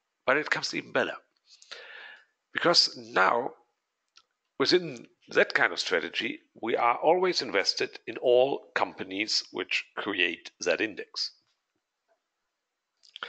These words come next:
When it comes now to stock picking, of course, <clears throat> we are not forced to be invested in all companies. I mean, n-, nobody forces us. We have a certain amount of money, and what we now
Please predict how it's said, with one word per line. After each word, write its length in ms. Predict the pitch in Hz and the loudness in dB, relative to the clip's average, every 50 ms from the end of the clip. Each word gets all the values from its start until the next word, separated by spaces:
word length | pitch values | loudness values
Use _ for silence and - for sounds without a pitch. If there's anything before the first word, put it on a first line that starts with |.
| - - - - - - - - - | -12 -12 -14 -14 -16 -18 -20 -12 -4
When 160 | - 117 117 | 0 2 2
it 80 | - | 4
comes 360 | - 156 147 135 - - - - | 4 2 2 2 0 -2 0 2
now 180 | 139 123 123 | 2 2 2
to 200 | 120 - - 101 | 2 -2 0 2
stock 380 | - - - 107 98 - - - | 2 4 4 2 0 0 -2 -2
picking, 340 | 202 - - 120 - - - - | -2 0 0 0 -2 -4 -8 -12
of 140 | - - - | -12 -10 -2
course, 420 | - 139 135 - - - - - - - _ _ _ - | 0 2 2 4 2 0 0 -2 -4 -10 _ _ _ -8
<clears throat> 520 | 135 135 - - _ _ _ _ _ _ | -8 -8 -8 -12 _ _ _ _ _ _
we 120 | - 95 95 | -2 0 0
are 100 | 76 - - - | 0 0 0 -2
not 200 | 131 - - - | -2 0 -2 -6
forced 540 | - - - - 90 85 82 - - - - | -10 -2 0 2 2 4 4 2 2 0 0
to 60 | - | -4
be 160 | 95 110 117 | -4 -4 -6
invested 520 | 98 85 85 95 - - - - - - - | -6 -2 -2 -2 -2 -2 -4 -6 -8 -10 -10
in 80 | 92 | -6
all 220 | 98 78 78 71 - | -2 -2 -2 -2 -2
companies. 680 | - - 113 - - - 76 - - - - - - - - - - - - - - - - | -2 -2 -2 -2 -4 -8 -10 -10 -10 -4 -2 -2 -2 -2 -4 -8 -8 -8 -10 -10 -12 -14 -14
I 60 | 117 | -16
mean, 240 | 117 110 104 104 - - | -16 -16 -18 -20 -18 -18
n-, 260 | 101 98 107 104 110 113 | -18 -18 -18 -20 -18 -4
nobody 360 | 110 110 104 90 87 80 80 | -2 0 0 0 -2 -4 -6
forces 440 | - - 117 117 - - - - - | -6 -2 0 2 2 2 0 -2 -6
us. 320 | - - - - - - - - - - - - - - - 185 | -8 -6 -2 -2 -2 -2 -2 -6 -10 -10 -10 -10 -12 -14 -10 -4
We 140 | 143 151 165 | 0 2 4
have 200 | 185 190 190 - - - - _ _ _ 165 | 4 4 4 0 -6 -16 -18 _ _ _ 2
a 40 | - | 4
certain 280 | - 170 196 196 190 | 4 4 4 4 2
amount 240 | 143 131 120 123 107 | 2 4 4 2 2
of 80 | 92 90 | 0 0
money, 460 | 90 104 113 113 98 98 120 - - _ _ _ _ _ _ _ - - _ - | 2 2 4 4 2 -2 -4 -4 -6 _ _ _ _ _ _ _ -20 -14 _ 0
and 180 | 110 117 117 117 117 - - _ _ | 2 2 2 0 -4 -12 -20 _ _
what 240 | - 113 113 - 113 | -4 -4 -4 -4 -6
we 60 | 113 | -4
now 300 | 107 - 170 208 202 | -2 2 2 2 2